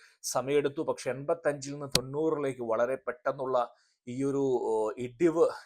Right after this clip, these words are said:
എത്രമാത്രം മാറ്റങ്ങൾ സംഭവിക്കും? നമ്മുടെ രൂപയിൽ ആർക്കും വിശ്വാസമില്ലാതായിരിക്കുകയാണോ? ഇന്ത്യൻ മാർക്കറ്റിനെ കൈവിടുകയാണോ? ഇന്ത്യൻ പണവും, പണവും കൊണ്ട് ഇന്റർനാഷണൽ മാർക്കറ്റിലേക്ക് ആളുകൾ ഓടുകയാണോ?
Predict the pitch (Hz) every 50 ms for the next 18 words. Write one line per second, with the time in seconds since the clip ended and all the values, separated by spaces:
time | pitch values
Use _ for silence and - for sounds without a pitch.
0 | - _ - 117 120 - 135 147 151 151 143 135 - 147 143 127 117 113 110 117
1 | 127 123 - - - 165 156 156 151 151 - - 135 127 120 120 120 120 117 -
2 | 117 90 _ _ _ _ _ - - - - 147 180 202 208 180 170 180 190 220
3 | 208 220 240 247 240 190 160 135 107 143 147 165 170 - 202 185 160 165 160 -
4 | - - 185 196 190 185 190 - 180 175 165 165 165 160 160 165 160 156 147 -
5 | - - - 165 165 151 143 139 127 117 120 127 139 143 170 175 170 156 135 131
6 | 135 135 - - - 160 - 151 147 151 143 - 143 135 135 143 151 156 151 151
7 | 147 143 139 139 139 131 131 135 135 113 113 120 131 135 151 160 156 - - 135
8 | 135 151 160 165 - - 151 139 156 175 190 196 196 185 185 175 165 190 190 -
9 | - _ _ _ _ _ _ - 143 147 175 156 185 196 202 202 202 202 214 208
10 | 190 175 170 170 180 175 - 185 - - 190 190 190 180 - 165 151 151 151 170
11 | 170 170 180 170 143 135 147 151 156 160 165 165 160 160 156 143 139 139 131 -